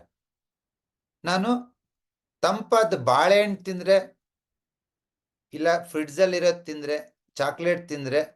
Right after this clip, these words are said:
ಕೆಮ್ಮಾಗುತ್ತೆ, ಕಫ ಆಗುತ್ತೆ, ಕೋಲ್ಡ್ ಆಗುತ್ತೆ."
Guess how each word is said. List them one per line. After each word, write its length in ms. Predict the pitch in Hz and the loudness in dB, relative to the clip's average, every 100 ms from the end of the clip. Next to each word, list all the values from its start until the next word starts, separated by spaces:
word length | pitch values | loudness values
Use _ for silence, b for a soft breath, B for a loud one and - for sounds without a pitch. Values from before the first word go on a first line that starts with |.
| - | -8
ಕೆಮ್ಮಾಗುತ್ತೆ, 680 | 120 120 107 98 95 98 - _ - | -4 -2 -2 -4 -8 -10 -12 _ -6
ಕಫ 260 | 113 - | -4 -2
ಆಗುತ್ತೆ, 460 | 123 101 95 - 98 _ _ _ _ | 0 0 -4 -10 -16 _ _ _ _
ಕೋಲ್ಡ್ 260 | - 127 120 | -4 -2 0
ಆಗುತ್ತೆ." 400 | 107 95 - 95 | -2 -2 -10 -18